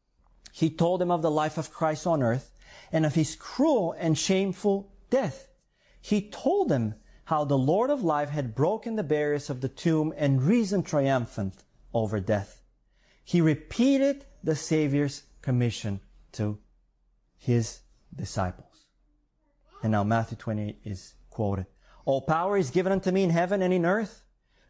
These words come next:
Go ye therefore and teach all nations, baptizing them in the name of the Father and of the Son and of the Holy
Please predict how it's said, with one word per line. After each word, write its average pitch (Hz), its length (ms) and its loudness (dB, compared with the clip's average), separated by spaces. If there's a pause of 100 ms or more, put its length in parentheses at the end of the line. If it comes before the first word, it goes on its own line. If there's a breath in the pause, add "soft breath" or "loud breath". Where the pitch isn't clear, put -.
(100)
Go 185 300 0
ye 233 120 -2
therefore 135 680 0 (220 soft breath)
and 123 160 0
teach 127 300 0 (100)
all 226 400 2
nations, 139 460 0
baptizing 131 640 -2
them 120 140 -2
in 135 140 -2
the 120 80 0
name 117 160 0
of 104 60 -2
the 101 80 -4
Father 190 600 -2 (240 soft breath)
and 117 120 -2
of 101 100 -2
the 101 80 -8
Son 127 420 0 (480)
and 110 80 -4
of 95 120 -4
the 104 80 -4
Holy 95 400 -6